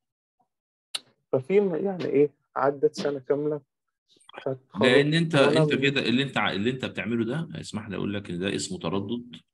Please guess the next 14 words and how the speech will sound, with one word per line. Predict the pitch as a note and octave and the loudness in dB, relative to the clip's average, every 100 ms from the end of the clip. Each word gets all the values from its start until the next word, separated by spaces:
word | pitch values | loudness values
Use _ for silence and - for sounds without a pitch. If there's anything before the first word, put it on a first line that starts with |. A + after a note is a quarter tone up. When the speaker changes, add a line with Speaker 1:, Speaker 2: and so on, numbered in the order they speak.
| - | -6
Speaker 2:
تردد. | E2 G2+ A2+ A#2 - _ _ _ _ _ - | -4 -4 -6 -10 -20 _ _ _ _ _ -6
أنت | A#2 A#2+ | -4 -2
لازم | A2+ A#2 | -2 -4
تحدد | - - A2+ G#2+ A2 A2 - | -8 -8 -8 -8 -10 -12 -16
حاجة، | - G#2 A#2+ C#3+ D3+ - _ - | -10 -6 -4 -6 -10 -16 _ -8
ودايما | F#2 A2 G#2+ | -4 -2 -2
أقول | F#2 G#2+ | -4 -4
للشباب | G#2 E2+ F#2+ F#2+ | -4 -4 -6 -6
إيه، | E2 D#2+ - _ - _ _ _ _ _ F#2+ | -8 -8 -12 _ -20 _ _ _ _ _ -16
اخترت | - C3 D3+ - | -4 -2 -2 -4
ط-، | - - | -6 -6
حاجة | - D3+ D#3+ | -2 0 0
كملها | - G2+ A2+ C3 A2 | 0 0 2 0 -2
للآخر. | F#2 F#2+ F#2+ - - _ | -4 -6 -8 -14 -20 _